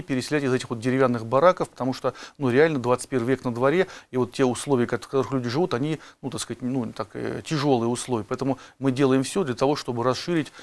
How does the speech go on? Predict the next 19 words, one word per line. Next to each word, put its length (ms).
скажем 200
так, 180
вариативность 680
принятия 360
решений. 520
Новостройка, 680
вторичка, 720
компенсация. 720
Щас 240
мы 160
тоже 300
с 80
федеральным 480
центром, 360
вот 80
как 60
раз 100
был 160
приезд 420